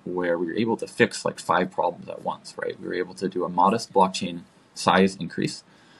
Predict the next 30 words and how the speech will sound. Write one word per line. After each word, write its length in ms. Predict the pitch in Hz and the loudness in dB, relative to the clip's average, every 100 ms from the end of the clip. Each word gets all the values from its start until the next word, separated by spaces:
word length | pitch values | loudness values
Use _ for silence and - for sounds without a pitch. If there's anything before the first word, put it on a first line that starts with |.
| - - | -20 2
We 80 | 104 | 6
were 80 | 110 | 6
able 80 | |
to 100 | 110 | 4
do 220 | 92 113 156 | 2 4 2
so 280 | - 85 | 4 2
while 240 | 87 82 85 | 2 2 0
improving 520 | - - 117 120 107 | -2 0 2 6 6
the 100 | 90 | 4
efficiency 640 | 92 110 - 101 - 117 - _ _ | 2 0 0 -2 -2 -4 -8 _ _
of 580 | 92 80 80 80 82 - | 0 2 2 -2 -4 -10
transaction 540 | - 85 82 95 104 | -4 0 2 2 2
validation 520 | 87 80 - - - 131 _ _ _ - | 2 0 -2 -4 -4 -6 _ _ _ -4
in 80 | |
a 60 | 87 | -2
couple 240 | - 95 | -2 -2
ways 200 | 85 82 | -2 -2
to 80 | - | -2
make 180 | 87 92 | -2 0
this 300 | 92 - - | 0 -2 -10
size 360 | - - 85 85 | -10 2 4 4
increase 260 | 85 82 80 | -2 -6 -4
actually 320 | 85 - 82 | -4 -4 -6
result 300 | 82 87 - | -2 -2 -2
in 140 | - | -2
less 260 | 90 98 - | 0 0 -2
C 200 | - 95 | -4 -4
P 140 | 87 | 0
U 120 | 95 | 0
cost 440 | 107 - - - | 0 -2 -4 -8